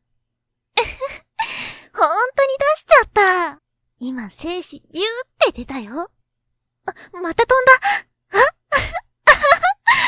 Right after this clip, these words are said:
<laughs> めっちゃ出てんじゃん。<laughs> エロいな。精子出せとは言っ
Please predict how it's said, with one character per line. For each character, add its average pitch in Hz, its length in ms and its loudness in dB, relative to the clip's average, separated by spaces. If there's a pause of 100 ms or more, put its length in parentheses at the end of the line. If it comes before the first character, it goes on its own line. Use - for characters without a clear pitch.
(400)
<laughs> - 0 -
め 302 260 2
っ - 40 -12 (120)
ち - 80 -8
ゃ 480 140 -2
出 440 140 -6
て 571 80 4 (200)
ん - 20 -8
じ 427 80 6
ゃ 392 320 6
ん。 - 80 -20 (1700)
<laughs> 262 40 -12
エ 349 340 -4
ロ 370 360 -12
い 440 160 -20
な。 370 840 -10 (1800)
精 320 440 -4
子 208 160 -14
出 262 200 -6
せ 466 140 -8
と 330 160 -2
は 240 120 -6
言 196 160 -14
っ - 20 -16